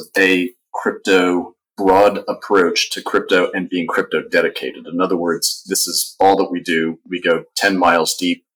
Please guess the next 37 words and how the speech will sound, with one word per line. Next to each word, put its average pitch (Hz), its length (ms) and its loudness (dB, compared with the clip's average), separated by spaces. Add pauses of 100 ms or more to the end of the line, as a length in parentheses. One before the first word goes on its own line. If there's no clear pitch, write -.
(240)
in 92 140 -8
terms - 380 -2
of 85 240 -8
the 82 140 -2
assets 87 560 0
and, 82 220 -8 (100)
and 82 140 -10
technology 85 880 -4
and 82 220 -8
ability 82 460 -6
to 82 440 -4 (540)
understand 87 460 -2
blockchains 85 540 -2
at 85 80 -16
a - 40 -14
pretty - 240 -10
molecular 80 540 -8
level - 400 -8 (100)
and 82 320 -10 (200)
breadth - 240 2
of - 80 -4
asset 85 340 0
support - 320 -4
and - 80 -6
so 87 160 -2
forth. 80 320 -8
And - 100 -8
so 98 220 2
when 95 100 0
an 95 120 -2
institution 101 540 -6
is - 120 -10
looking 90 380 -8
to 85 240 -4
enter 92 280 -4
the 82 80 -6
space, - 720 0